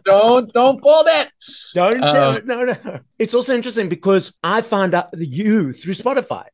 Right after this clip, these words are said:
Speaker 2: That's how I found
Speaker 1: Yeah.
Speaker 2: you. The Way That You Wanted, that's song that's,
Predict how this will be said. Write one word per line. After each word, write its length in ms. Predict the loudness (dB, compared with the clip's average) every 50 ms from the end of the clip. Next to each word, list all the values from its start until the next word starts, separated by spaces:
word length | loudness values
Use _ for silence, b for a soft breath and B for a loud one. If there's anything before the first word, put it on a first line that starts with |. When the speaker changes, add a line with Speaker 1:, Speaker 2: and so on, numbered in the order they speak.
| _ _ _ _ _ _ _ _ _ _
Speaker 2:
That's 240 | -2 -2 -2 -2 -4
how 80 | -4
I 20 | -2
found 320 | 0 0 0 0 0 0
Speaker 1:
Yeah. 80 | 0 0
Speaker 2:
you. 240 | 0 0 -2 -2 _ _ -20 -20 -18 -16
The 180 | -8 -8 -4 0
Way 180 | 2 2 2
That 260 | 2 0 -2 -2 -4
You 60 | -6 -4
Wanted, 480 | -2 -2 -2 -4 -2 -2 -2 -2 0
that's 480 | -2 -4 -4 -4 -8 -12 -12 -12 -14 -10
song 360 | -6 -6 -6 -4 -6 -8 -6
that's, 360 | -4 -4 -4 -4 -6 -12 -14